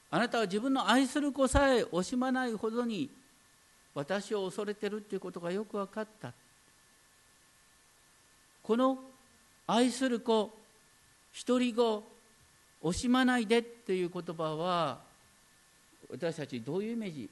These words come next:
持ちます？これは神様がご自身の一人子を惜しまないでお与えになるほどに私たちを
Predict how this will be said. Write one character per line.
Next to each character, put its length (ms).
持 100
ち 120
ま 100
す？ 140
こ 80
れ 60
は 200
神 320
様 300
が 400
ご 140
自 120
身 380
の 140
一 300
人 120
子 300
を 120
惜 140
し 160
ま 180
な 180
い 120
で 120
お 160
与 260
え 40
に 100
な 140
る 100
ほ 140
ど 140
に 100
私 300
た 120
ち 140
を 220